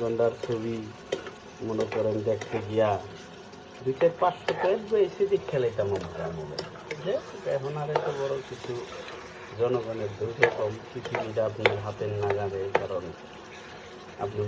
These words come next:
মোবাইলটা খুললেই সব পাইতেছেন। তাই গরু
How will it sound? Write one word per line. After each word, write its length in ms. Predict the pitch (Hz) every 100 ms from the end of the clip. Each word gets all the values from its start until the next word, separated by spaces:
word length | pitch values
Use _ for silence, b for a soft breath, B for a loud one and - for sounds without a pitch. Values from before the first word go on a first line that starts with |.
| 104
মোবাইলটা 360 | 104 104 110 101
খুললেই 360 | - 104 101 98 -
সব 120 | 92 -
পাইতেছেন। 540 | 98 95 95 87 87 85 120 - - - - - - - - - - - - - - - -
তাই 200 | 107 104 92 - - - - - - - - - -
গরু 180 | 101 117